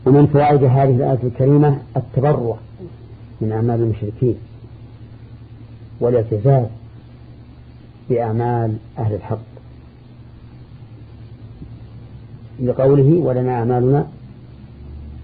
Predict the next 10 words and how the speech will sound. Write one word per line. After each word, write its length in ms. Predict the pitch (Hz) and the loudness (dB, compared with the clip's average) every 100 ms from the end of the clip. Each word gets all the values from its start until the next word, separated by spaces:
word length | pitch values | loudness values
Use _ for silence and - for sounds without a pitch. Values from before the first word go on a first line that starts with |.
| - - | -16 -6
ولكم 500 | 117 120 117 113 123 123 104 | -2 0 0 -2 -6 -6 -10
أعمالكم". 500 | 104 110 107 - - - - - - - - - - - - - - - - - - - - - - - - - - - - - - - 127 | -6 -4 -6 -8 -14 -18 -20 -20 -20 -20 -20 -20 -20 -20 -20 -18 -18 -20 -20 -20 -20 -20 -20 -20 -20 -20 -20 -20 -20 -20 -20 -20 -20 -8 0
ومن 240 | 127 127 117 | 2 2 2
فوائد 320 | 127 113 110 | 2 2 0
هذه 340 | 104 117 110 | 0 0 0
الآية 260 | 110 110 104 | -2 -2 -4
الكريمة 440 | 107 - 127 123 95 - - - - - - - - - - - - - | -4 0 2 2 0 -10 -20 -20 -20 -20 -20 -20 -20 -20 -20 -20 -20 -8
أنه 300 | 117 123 113 127 | -2 0 2 4
ينبغي 260 | 143 123 123 | 4 4 0
للمؤمن 520 | 117 120 151 123 | -2 0 2 0